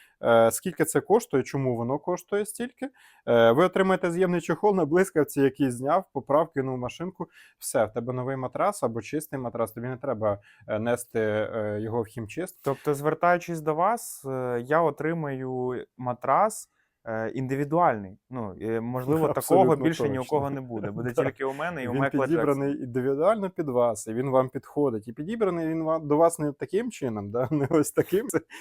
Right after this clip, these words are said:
Speaker 1: як ми звикли це обирати, да? Бо це незрозуміло, це не про що взагалі інформація. А саме, е, професійно підібраний для вас матрас, наповнювачі, е, які реально відповідають вашим потребам і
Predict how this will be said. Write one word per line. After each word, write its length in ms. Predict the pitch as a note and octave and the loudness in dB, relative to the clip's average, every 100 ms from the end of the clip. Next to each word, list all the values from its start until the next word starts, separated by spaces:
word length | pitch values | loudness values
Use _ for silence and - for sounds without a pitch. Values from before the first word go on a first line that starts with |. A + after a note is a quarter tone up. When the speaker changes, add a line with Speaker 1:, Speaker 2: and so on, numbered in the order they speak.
| - | 2
Speaker 1:
як 160 | D3+ C#3 | 4 6
ми 140 | D#3 | 6
звикли 380 | C#3+ D3 D3+ C3 | 6 6 6 2
це 140 | C3+ | 2
обирати, 480 | C3 B2 B2+ A2 A2 | 2 2 2 2 0
да? 120 | G#2+ | -4
Бо 100 | C#3 | -4
це 140 | C#3+ D3+ | -2 -4
незрозуміло, 640 | D#3+ E3+ F3 F3+ A#2+ G2+ | -4 -4 -4 -4 -4 -6
це 120 | - | -8
не 120 | A2 G#2 | -10 -10
про 140 | B2 | -10
що 160 | - G2+ | -10 -10
взагалі 340 | F#2+ F#2 F#2 _ _ _ _ - | -10 -12 -14 _ _ _ _ -16
інформація. 680 | A2 G#2+ G#2 F#2+ F#2+ - - | -14 -10 -8 -8 -12 -12 -8
А 380 | - B2 D#3+ G#3 | -2 0 0 -2
саме, 520 | - D3+ G#3+ A3 A3+ D4 | -6 -6 -4 -6 -8 -10
е, 100 | C3 | -8
професійно 600 | A#2+ E3+ - F#3+ C4 C#4+ B3 | -6 -6 -8 -12 -10 -10 -10
підібраний 540 | E3 G#3 G3+ E3+ D#3 | -10 -8 -6 -6 -6
для 140 | B2+ | -4
вас 300 | A#2+ D3+ - | -2 -2 -4
матрас, 460 | A2 G#2 C#3+ E3+ - | -12 -6 -4 -4 -8
наповнювачі, 800 | A#2 G#2+ D3+ E3 D3 C#3 - C3+ _ _ _ - | -8 -6 -6 -6 -8 -10 -12 -14 _ _ _ -10
е, 200 | A2+ A2 | -4 -4
які 340 | G#2+ G#2+ D#3+ | -4 -6 -4
реально 320 | D3+ A2+ D3 | 0 0 0
відповідають 540 | B2 G#2 G#2+ G2+ A#2+ - | -6 -6 -4 -2 -2 -2
вашим 340 | A2 - A#2 | -4 -4 -10
потребам 540 | A2 G#2 E3 E3 B2+ | -10 -8 -8 -8 -10
і 80 | B2+ | -12